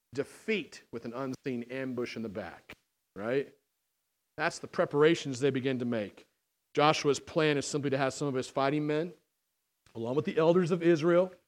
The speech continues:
along with the people of Israel, gonna have them out in front of the city to the north, and they're gonna act like they're gonna attack the city. Um, that whole move on Joshua's end is gonna,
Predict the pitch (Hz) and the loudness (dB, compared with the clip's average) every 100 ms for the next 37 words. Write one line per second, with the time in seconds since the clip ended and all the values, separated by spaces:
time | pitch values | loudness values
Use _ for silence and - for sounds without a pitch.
0 | _ _ _ _ _ _ _ 110 151 214 | _ _ _ _ _ _ _ -6 -2 2
1 | 214 208 214 175 185 147 175 175 196 - | 4 6 6 6 4 4 6 6 4 -6
2 | _ - 135 160 175 185 170 202 165 - | _ -8 -2 0 2 2 4 4 4 -4
3 | - 202 220 - 196 185 - 214 214 220 | 2 4 4 2 4 4 4 2 4 8
4 | 214 185 233 - - - - _ _ _ | 8 8 4 -4 -16 -20 -20 _ _ _
5 | _ _ _ _ _ _ _ _ _ _ | _ _ _ _ _ _ _ _ _ _
6 | _ 139 170 185 175 233 254 - 208 175 | _ 0 4 6 8 8 8 8 8 8
7 | 139 185 196 175 175 - 196 180 - 151 | 4 4 4 4 0 -2 0 0 0 -6
8 | - 190 170 110 - _ _ _ _ _ | 0 2 2 0 -10 _ _ _ _ _
9 | _ _ _ _ _ _ _ 139 131 123 | _ _ _ _ _ _ _ -4 -2 -2
10 | 120 117 101 _ _ _ _ _ _ _ | -4 -8 -14 _ _ _ _ _ _ _
11 | - _ _ _ _ _ _ _ 127 120 | -20 _ _ _ _ _ _ _ -2 8
12 | 214 254 - - 240 226 208 233 240 202 | 12 12 10 6 8 10 10 8 8 6
13 | 185 156 190 196 180 196 185 139 180 165 | 4 4 2 4 2 2 2 2 0 0